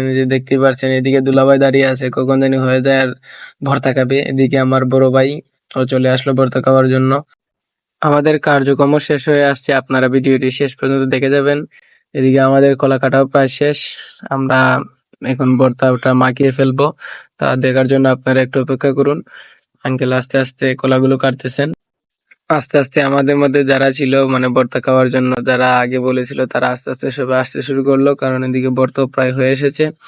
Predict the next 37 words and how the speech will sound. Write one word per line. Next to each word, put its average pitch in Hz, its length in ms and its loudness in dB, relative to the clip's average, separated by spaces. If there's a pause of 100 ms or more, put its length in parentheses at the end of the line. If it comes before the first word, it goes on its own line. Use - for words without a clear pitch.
(540)
তো - 120 -12
আমরা 135 260 2 (440)
এখন 139 220 -2
কি 139 140 -4
করলাম, 143 300 2
মরিচগুলো 139 720 0
পুড়তে 139 320 -2
হবে, 139 300 0
কারণ 131 300 -2
মরিচ 131 360 -2 (280)
পুড়ে 131 260 -2 (280)
এইগুলোকে 131 640 -2 (480)
লবণ, 131 320 4 (300)
রসুন 131 400 -2 (100)
তারপরে 127 440 -2
মাখিয়ে 127 500 0
ওই 131 140 0
ভর্তার 127 360 -2
মধ্যে 127 220 -2
দিতে 131 240 -4
হয় 127 220 -2
আর 127 120 -6
কি। 151 140 -6 (600)
তো - 100 -6
আমার 135 240 2
বড় 139 240 4
ভাই 139 200 4
আর 143 80 2
আমি 139 220 0 (260)
চেষ্টা 135 300 -4
করতেছি 135 340 -4
আগুন 131 240 0
ধরানোর 135 340 2
জন্য, 131 240 0 (120)
বারবার 131 380 0
আগুন 131 220 -2
ধরাতে 135 260 2